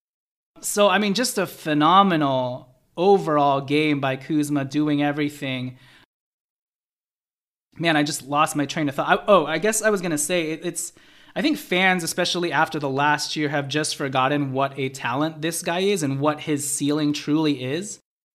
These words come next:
Because it's not like we haven't seen th-, these things before. They've just come in very disconnected parts, you know? We've seen the scoring in one game.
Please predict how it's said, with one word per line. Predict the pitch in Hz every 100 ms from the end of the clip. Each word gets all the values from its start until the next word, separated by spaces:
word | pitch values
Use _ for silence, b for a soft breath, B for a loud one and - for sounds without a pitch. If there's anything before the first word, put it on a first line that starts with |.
| _ _ _ _ _ -
Because | 160 214 196
it's | 208
not | 214 269
like | 285 156
we | 139
haven't | 127 - 160 196 135
seen | - - 160 156 139
th-, | - -
these | 135 156 151
things | - 160 147 131
before. | 127 - 202 156 139 B B B
They've | 165 170
just | 175 175 -
come | - 175 160
in | 147
very | 156 143
disconnected | 131 151 - 156 147 143 - 131 127 -
parts, | - 170 175 - - -
you | 135
know? | 139
We've | 151
seen | 151 302
the | 269
scoring | - 233 220 214
in | 196
one | 175 170
game. | 156 151 147